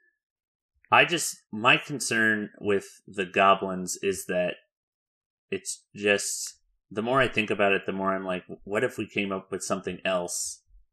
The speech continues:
that is either our own thing?" Uh, I didn't realize the Grungs existed, so maybe my frog people idea isn't the, isn't the thing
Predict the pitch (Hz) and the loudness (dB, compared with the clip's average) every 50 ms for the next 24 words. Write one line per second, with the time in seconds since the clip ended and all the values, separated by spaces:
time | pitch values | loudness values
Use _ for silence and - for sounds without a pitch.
0 | _ _ _ _ _ _ _ _ _ _ _ - - 95 95 90 95 90 95 98 | _ _ _ _ _ _ _ _ _ _ _ -6 -2 -2 0 0 -2 -4 -4 -4
1 | 90 98 92 90 90 90 - - 123 135 127 120 110 - 117 110 110 107 107 104 | -4 -4 -2 -2 0 0 2 2 2 2 0 -2 -2 0 0 2 2 0 -2 -4
2 | 101 _ _ _ _ _ _ _ _ _ _ - 92 92 92 92 90 87 - - | -8 _ _ _ _ _ _ _ _ _ _ -6 -4 -2 0 0 -2 -4 -4 2
3 | - 101 101 107 101 101 95 95 92 92 92 90 87 - - _ _ _ - 92 | 2 4 4 4 2 2 0 -4 -2 0 0 0 -2 -4 -10 _ _ _ -10 -8
4 | - - 95 90 90 87 - 92 87 92 92 90 - - 95 90 - 95 90 92 | -4 -2 -4 -4 -4 -4 -6 -6 -4 -4 -4 -4 -4 -6 -10 -8 -6 -6 -6 -4
5 | 92 92 90 92 87 - _ _ _ _ - 95 92 90 90 90 90 - - - | -4 -4 -4 -6 -8 -10 _ _ _ _ -10 -8 -6 -4 -4 -4 -6 -8 -4 0
6 | 98 92 92 90 - - 98 95 - 92 95 92 87 90 95 95 95 - 95 92 | 2 2 2 2 0 -8 -10 -6 -4 -4 -2 -2 -2 -2 0 -2 0 -2 -2 -4
7 | 98 95 90 - 92 92 92 92 - - - 104 98 104 101 95 - 95 - - | -4 -8 -6 -6 -6 -4 -4 -6 -6 -6 -6 -6 -4 -4 -6 -6 -6 -6 -2 0
8 | 101 98 95 95 92 | -2 0 -2 -6 -10